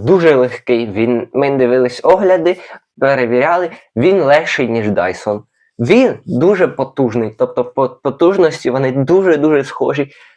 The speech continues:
Ним реально волосся сушаться, сушиться за декілька хвилин.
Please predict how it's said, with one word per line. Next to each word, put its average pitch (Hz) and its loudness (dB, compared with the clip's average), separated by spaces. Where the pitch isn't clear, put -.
Ним 165 2
реально 156 2
волосся 120 0
сушаться, 143 -2
сушиться 147 -2
за 127 -4
декілька 156 0
хвилин. 143 0